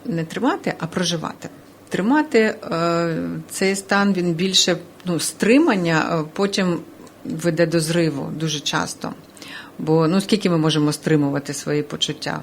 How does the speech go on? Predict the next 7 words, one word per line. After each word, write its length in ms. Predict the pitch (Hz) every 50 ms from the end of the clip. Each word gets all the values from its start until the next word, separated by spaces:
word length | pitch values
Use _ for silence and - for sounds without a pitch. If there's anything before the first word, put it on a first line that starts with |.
| 143 -
Це 140 | - - 214
якийсь 340 | 240 208 - - - 202 202
період 460 | - - 170 160 170 170 165 160 165
часу. 340 | - - 147 - - 151 - - - - - - - - - - - - - - - - - -
А 400 | - 156 156 156 156 156 156 160 156 -
проживання 640 | - - 180 170 165 180 175 190 214 247 262 254 233
почуттів — 800 | 247 - 190 175 - - 180 165 - - - 156 156 156 -